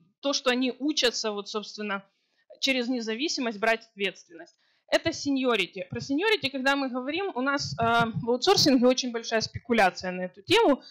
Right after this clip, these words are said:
То есть, э, бывает, что там, «Вот я выучил три фреймворка, я теперь сеньор». А,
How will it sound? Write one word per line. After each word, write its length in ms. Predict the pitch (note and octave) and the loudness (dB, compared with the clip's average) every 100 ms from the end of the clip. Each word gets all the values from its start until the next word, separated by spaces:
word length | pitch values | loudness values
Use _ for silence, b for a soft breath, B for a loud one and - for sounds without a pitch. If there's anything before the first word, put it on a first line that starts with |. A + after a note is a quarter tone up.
| B B B - | B B B -6
То 80 | |
есть, 220 | G#3+ - F#3 | -4 -4 0
э, 400 | A3 G#3+ G#3 G3 - - - - | 4 6 6 2 -6 -14 -14 -10
бывает, 380 | G#3+ C4 A#3+ A3 | 2 4 4 2
что 160 | - - | -6 0
там, 240 | G#3+ G3 B B - | 0 0 B B -2
«Вот 180 | B3+ B3+ | -2 0
я 100 | A#3 | -2
выучил 380 | B3 A#3+ B3 | -2 -4 -4
три 200 | - B3+ | -4 -4
фреймворка, 580 | B3 - G#3 A3 A4 A4 | -2 -2 -2 4 4 4
я 180 | A#3 C#4+ | 2 2
теперь 340 | - A3+ B3+ | -2 -8 -6
сеньор». 640 | A#3+ - A#3+ A#3 G3 F3 - _ _ _ _ _ - | -6 -2 2 2 0 -6 -12 _ _ _ _ _ -6
А, 360 | F#3+ F#3+ G3 | -2 0 0